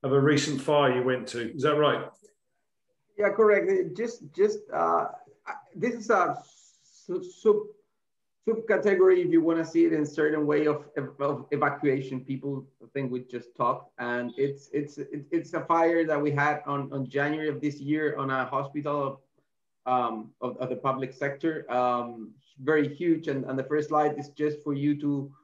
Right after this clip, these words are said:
Speaker 2: to see the size and, and, and, and the smoke that was, uh, that was, that, that was produced at this point. So, uh, a subcategory of evacuation people is evacuation of patients in, in,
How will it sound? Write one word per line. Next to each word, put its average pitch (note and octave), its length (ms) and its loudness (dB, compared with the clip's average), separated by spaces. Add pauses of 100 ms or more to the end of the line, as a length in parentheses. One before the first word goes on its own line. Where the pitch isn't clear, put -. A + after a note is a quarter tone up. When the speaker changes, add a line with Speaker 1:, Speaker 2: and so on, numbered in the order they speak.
(360)
Speaker 2:
to C3 60 -14
see D#3+ 180 -6
the D3 120 -4
size C#3+ 580 -2
and, C3+ 240 -6
and, C3+ 220 -10
and, C3+ 200 -8
and B2+ 160 -4
the B2+ 60 -6
smoke C#3+ 380 -2
that C3 140 0
was, B2+ 340 -4
uh, B2 380 0 (180)
that B2+ 340 2
was, B2+ 360 -4
that, B2+ 200 -4
that C3+ 100 -4
was C3 260 -8
produced C3 400 -6
at B2+ 120 -4
this B2 220 -4
point. A#2 300 -6
So, C#3 400 -2 (360)
uh, D3+ 180 2 (120)
a D3 100 -2 (260)
subcategory G#3+ 1000 2
of F3+ 200 2
evacuation F3 560 0
people G3 320 0
is E3+ 120 0
evacuation D#3+ 500 0
of D3 180 -4
patients C#3+ 440 -2 (100)
in, C3+ 200 -10
in, C3 120 -6